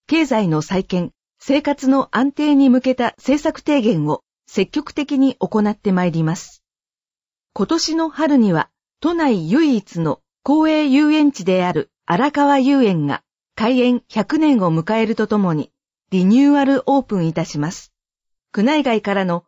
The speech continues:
幅広い年齢層の来客を願い、夜間開園の準備も行い、賑わいが戻ることを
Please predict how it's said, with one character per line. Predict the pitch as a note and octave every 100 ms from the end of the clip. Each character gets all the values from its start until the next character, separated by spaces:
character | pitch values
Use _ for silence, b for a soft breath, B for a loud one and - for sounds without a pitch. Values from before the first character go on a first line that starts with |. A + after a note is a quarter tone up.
| _
幅 | - F#3 C#4
広 | D#4 D4+ D#4 A#3+
い |
年 | F3 B3 C4
齢 | C4 B3+
層 | G3+ F3
の | E3
来 | F3 A3
客 | A#3 G#3+ G#3+
を | G#3
願 | F#3+ F3+ E3
い、 | - _ _ _ -
夜 | G3 G#3
間 | D4+ D#4
開 | D4+ D4+ C4+
園 | G3+ E3+
の | D#3+ -
準 | D#3 C4 D4+
備 | G3
も | E3 C#3+
行 | -
い、 | D#3+ D#3+ - _ _ _ -
賑 | F3+ A3
わ | C4 C4+
い | C4
が | C4
戻 | B3 C4+
る | B3
こ | G#3+
と | G3 A3+
を | D#3